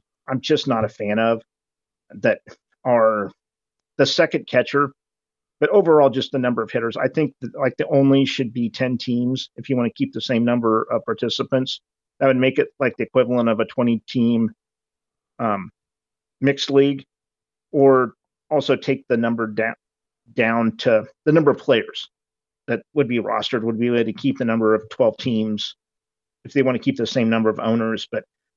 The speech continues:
I'm in a twelve team A L only, and I'm not a twelve team, a nine team with, like, the full rosters. And it's great. Like, there's just players on the wire. I've seen some weeks where you guys can't even add hitters. There's just no one out there. And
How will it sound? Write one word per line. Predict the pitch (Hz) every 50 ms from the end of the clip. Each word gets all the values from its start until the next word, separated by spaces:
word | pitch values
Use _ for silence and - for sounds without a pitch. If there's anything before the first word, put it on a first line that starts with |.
| _ _ -
I'm | 151 170 180 180
in | 170
a | 151 143
twelve | - - - 147 143 135 139
team | - 156 139 131
A | 85 - 127
L | 131 123 113 113
only, | 120 120 120 120 113 110 104 107 104 - _ _ _ _ _ _ _ _ _ _ -
and | 143 123 120 110 104 - _ _ _ _ _ _ _ _ _
I'm | - 151
not | 156 151 131
a |
twelve | 110 - 151 139 -
team, | 139 120 113
a | 113 107 104 - _ _ _ _ _ -
nine | 131 127 123 131 131
team | 123 - 139 110 101 101 92 - _ _ _ _ _ _ _ _ _ _ _ _ _ _
with, | - 135 -
like, | 139 120 -
the | - 131
full | - 151 139 127
rosters. | 120 120 120 120 107 - - 117 104
And | 135 151
it's | 156 -
great. | - 208 175 143
Like, | 156 151
there's | - 208 190 -
just | 208 196 - -
players | - 180 165 143 143
on | 135
the | 120 110
wire. | 104 117 117 117 107 110 107 -
I've | - 147 156
seen | - 208 165
some | - - - 151 143 135
weeks | 135 - - -
where | 135 131
you | 143 160
guys | 151 147 131 -
can't | - - 147 127
even | 107 107
add | 113 110 110 113 117
hitters. | 131 113 - - - - _
There's | - 139
just | 175 190 - -
no | 151 139 139
one | 127 120 107 -
out | 113 110 110 -
there. | - 113 117
And | - -